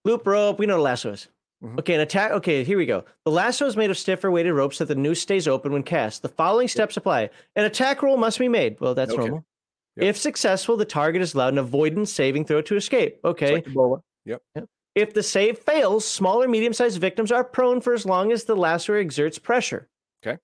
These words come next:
Speaker 1: That's cool. That's very similar to what, uh, I don't know what the bonus is here for being prone. Probably find that out next week. But
Speaker 2: In
Speaker 1: just
Speaker 2: combat.
Speaker 1: remember,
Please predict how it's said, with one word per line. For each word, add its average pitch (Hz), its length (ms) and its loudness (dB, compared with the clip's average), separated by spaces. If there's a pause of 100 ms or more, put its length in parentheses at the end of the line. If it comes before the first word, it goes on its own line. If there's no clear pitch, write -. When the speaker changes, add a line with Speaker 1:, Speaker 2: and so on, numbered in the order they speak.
Speaker 1:
That's 196 200 0
cool. 240 200 2
That's 190 240 0
very 185 260 2
similar 165 480 2
to 143 160 -2
what, 131 320 0
uh, 117 420 0 (720)
I 165 60 4
don't 208 140 4
know 233 60 4
what 226 100 -2
the 202 80 2
bonus 170 380 0
is 208 140 -2
here 214 200 0
for 214 100 -2
being 208 220 0
prone. 214 320 0
Probably 156 320 -2
find 160 240 0
that 160 100 2
out 160 120 0
next 143 220 -4
week. 170 320 -6 (440)
But 202 220 2
Speaker 2:
In - 40 -14
Speaker 1:
just 160 140 -4
Speaker 2:
combat. 208 180 4
Speaker 1:
remember, 180 220 2